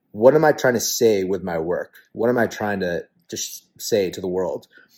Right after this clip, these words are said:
And, you know, when I try to, when I think about that question, I often think about Kashir, which is, uh, the name of my label and, and the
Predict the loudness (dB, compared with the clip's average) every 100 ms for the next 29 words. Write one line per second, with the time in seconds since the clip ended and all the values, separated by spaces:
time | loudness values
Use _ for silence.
0 | _ _ _ _ 2 4 2 0 2 6
1 | 8 8 6 6 6 4 -2 -2 0 -2
2 | 4 4 6 0 2 0 0 -2 -2 -2
3 | -4 -4 -6 -4 0 -2 -2 -8 -8 -4
4 | 4 6 6 2 -4 -8 -10 -12 -18 _
5 | -2 -2 -2 -6 -8 -6 -4 -4 -6 -4
6 | -4 -6 -12 _ _ _ 6 8 8 10
7 | 10 10 8 0 -6 -8 -8 -10 -12 _
8 | -8